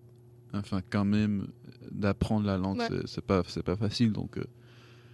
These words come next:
Speaker 1: je me souviens, en fait, euh, parce que dans le livre, euh, il part comme, euh, le, le père lui a donné des conseils avant de partir à la gare. Donc, euh,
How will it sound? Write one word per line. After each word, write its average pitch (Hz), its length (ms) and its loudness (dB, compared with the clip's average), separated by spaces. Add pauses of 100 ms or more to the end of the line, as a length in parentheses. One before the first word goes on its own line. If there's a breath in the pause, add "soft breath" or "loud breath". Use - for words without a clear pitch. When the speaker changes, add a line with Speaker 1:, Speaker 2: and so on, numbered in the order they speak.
(640 loud breath)
Speaker 1:
je 131 160 6
me 131 120 8
souviens, 180 400 4
en 151 80 6
fait, 143 300 2
euh, 104 380 4 (1500 soft breath)
parce 117 220 2
que 113 60 4
dans 101 200 2
le 101 140 2
livre, 110 420 0
euh, 95 220 0
il 92 160 0
part 101 460 -2
comme, 87 260 -4
euh, - 480 -8 (160)
le, - 240 -4 (320)
le 101 160 0
père 98 440 4
lui 92 240 0
a 87 60 4
donné 90 240 2
des 82 140 0
conseils 98 580 4 (200)
avant 90 300 -2
de 87 100 -6
partir - 420 -6
à 101 60 -4
la 101 120 0
gare. 101 440 2 (680 soft breath)
Donc, 101 300 0
euh, 92 320 4